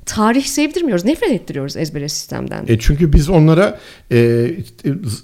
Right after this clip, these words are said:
Speaker 2: böyle sıfırdan başlayıp, T sıfırdan başlayıp bütün tarihlerdeki savaşları bilmem neleri anlatıyoruz. Halbuki dünyadaki savaşları toplayıp, e, case study haline getirsek
Speaker 1: Evet bak.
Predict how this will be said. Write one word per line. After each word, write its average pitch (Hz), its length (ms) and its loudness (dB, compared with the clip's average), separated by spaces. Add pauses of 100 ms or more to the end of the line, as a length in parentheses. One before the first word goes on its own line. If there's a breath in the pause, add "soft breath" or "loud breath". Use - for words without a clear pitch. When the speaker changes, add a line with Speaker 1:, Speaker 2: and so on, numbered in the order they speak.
(100)
Speaker 2:
böyle 135 340 2
sıfırdan 156 880 0
başlayıp, 131 480 2
T 143 180 4
sıfırdan 143 500 0
başlayıp 123 460 0 (340 loud breath)
bütün 165 300 -2
tarihlerdeki 127 880 0
savaşları 139 760 -2
bilmem 147 360 2
neleri 160 200 4
anlatıyoruz. 101 480 -2 (280 loud breath)
Halbuki 170 760 2 (360 loud breath)
dünyadaki 151 680 4
savaşları 147 1160 4 (400 loud breath)
toplayıp, 147 760 2 (400 soft breath)
e, 120 340 4
case 170 220 6
study 160 320 2
haline 127 380 4
getirsek 131 840 2
Speaker 1:
Evet 370 300 0
bak. 392 260 -2